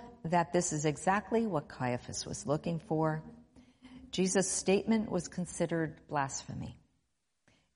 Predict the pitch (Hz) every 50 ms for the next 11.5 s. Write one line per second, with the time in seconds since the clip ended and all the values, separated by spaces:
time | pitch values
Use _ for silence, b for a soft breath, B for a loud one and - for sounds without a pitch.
0 | _ - 170 165 - - 220 214 - 226 208 208 208 185 - 175 - - - 165
1 | 151 - 180 196 - - 233 226 214 - - - 196 185 180 175 165 151 156 147
2 | 143 143 - - - 147 143 143 143 143 - _ _ _ _ _ _ _ _ _
3 | _ _ - - 170 175 175 170 - 175 165 - - - - - 160 156 156 151
4 | 156 - - - - - - - - - - - - - - _ _ _ _ _
5 | _ _ _ _ _ _ _ _ _ _ _ b b b b b b b _ 185
6 | 185 185 175 180 185 196 202 202 190 190 190 185 190 190 180 175 175 175 175 170
7 | 156 143 143 - - 143 143 139 139 - - _ _ _ _ _ _ _ _ _
8 | _ _ _ _ _ _ _ _ _ _ - 175 170 160 156 147 131 147 143 127
9 | 127 - - - _ - 156 156 143 - - 160 156 160 151 - - 170 165 165
10 | 151 143 151 139 139 - - - - - 147 143 143 131 131 - - 123 123 127
11 | 123 123 127 - - - - 127 127